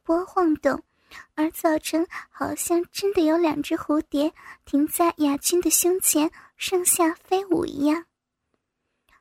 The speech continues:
接着以低胸 V 字形向两边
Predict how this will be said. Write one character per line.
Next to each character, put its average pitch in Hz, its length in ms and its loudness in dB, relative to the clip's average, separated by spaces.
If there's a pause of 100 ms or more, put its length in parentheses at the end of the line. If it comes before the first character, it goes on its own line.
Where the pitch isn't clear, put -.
(160)
接 359 240 0
着 330 320 -4 (180)
以 302 160 0
低 339 240 -2
胸 370 400 0
V 381 220 -2
字 - 180 0
形 277 380 2 (260)
向 359 300 2
两 302 240 0 (100)
边 359 300 2